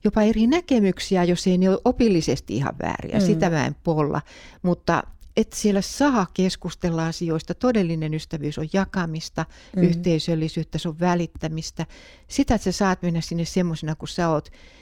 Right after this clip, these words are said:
Speaker 1: Erik Keenvals on joskus sanonut, että seurakunta on kuin sairaala, että sä saat mennä sinne siinä kunnossa, koska silloin sä tulet olemaan
Speaker 2: Joo.
Speaker 1: ja tulet silti kohdatuksi. Että mä oon nähnyt tilanteen itse,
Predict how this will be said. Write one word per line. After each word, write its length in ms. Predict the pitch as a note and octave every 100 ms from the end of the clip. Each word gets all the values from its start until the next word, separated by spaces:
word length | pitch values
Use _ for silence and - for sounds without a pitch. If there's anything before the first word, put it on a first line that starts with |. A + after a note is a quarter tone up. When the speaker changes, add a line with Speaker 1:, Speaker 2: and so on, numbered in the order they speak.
| -
Speaker 1:
Erik 240 | F#3+ F3+ -
Keenvals 500 | F#3 E3 D#3+ D#3 E3
on 100 | D#3+
joskus 280 | E3 E3+ -
sanonut, 260 | D#3 D3
että 140 | D3 D#3+
seurakunta 560 | F3 D#3+ D#3+ D3 C#3+
on 100 | D#3
kuin 120 | D3+ -
sairaala, 760 | F#3 F3 D#3+ E3 E3 - - - _ _ -
että 200 | E3+ F3+
sä 120 | E3+
saat 280 | - E3 E3
mennä 200 | E3 D#3+
sinne 400 | - D#3+ D#3+ - - - -
siinä 280 | - G3 E3
kunnossa, 420 | - F#3+ E3 D#3
koska 220 | - D#3+ E3+
silloin 320 | F#3+ E3+ D#3+
sä 100 | F3+
tulet 220 | G3+ -
olemaan 440 | B3+ F3+ D3+ E3
Speaker 2:
Joo. 160 | F#3+ E3 E3 -
Speaker 1:
ja 60 | F#3
tulet 160 | G3+ -
silti 280 | A#3 G3+ F3
kohdatuksi. 720 | F#3+ E3+ E3 - E3+ - E3
Että 280 | - D#3+ D#3 - - - - - - - - - -
mä 300 | G3 F#3 E3
oon 160 | F3+ F3
nähnyt 300 | F3+ F3 -
tilanteen 520 | G#3 F#3 E3 E3 D#3+ -
itse, 420 | G3+ - -